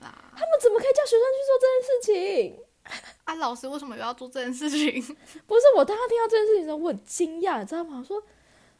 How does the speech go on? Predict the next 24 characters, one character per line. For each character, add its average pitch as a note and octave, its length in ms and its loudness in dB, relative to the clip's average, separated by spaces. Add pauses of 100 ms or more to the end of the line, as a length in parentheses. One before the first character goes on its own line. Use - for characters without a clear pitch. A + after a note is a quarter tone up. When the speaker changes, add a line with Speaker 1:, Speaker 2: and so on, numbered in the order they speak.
(260)
Speaker 2:
是 - 80 0
我 A#3+ 100 4
朋 C#4 140 0
友 A#3+ 100 0
跟 B3+ 100 -4
我 C4 80 0
讲 A3+ 160 -6
的， F#3+ 60 -6
他 C#4+ 80 -8
说 F4 80 -6
：“你 A4+ 180 2
居 - 120 -6
然 B4 100 2 (380)
敢！” G3+ 280 0
我 G4 120 -8
说 A4+ 100 -8 (560)
：“我 F4 100 -8
已 E4+ 40 -4
经 F4+ 80 -4
快 F#4 100 -4
要 F4 80 0
吓 C#4+ 340 -4
疯 G#3 460 -8
了。” A3+ 180 -8